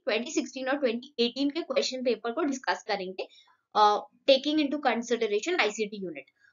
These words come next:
ओके, तो वीडियो में आगे बढ़ने से पहले मैं आपको ये भी बताना चाहूंगी कि हमारे channel ने आपके preparation के लिए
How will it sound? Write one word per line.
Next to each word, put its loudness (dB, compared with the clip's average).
ओके, -10
तो -12
वीडियो -10
में -8
आगे -2
बढ़ने 2
से -6
पहले 6
मैं 4
आपको 0
ये 2
भी -4
बताना -2
चाहूंगी -2
कि -2
हमारे 4
channel 2
ने -4
आपके 0
preparation 2
के -2
लिए -2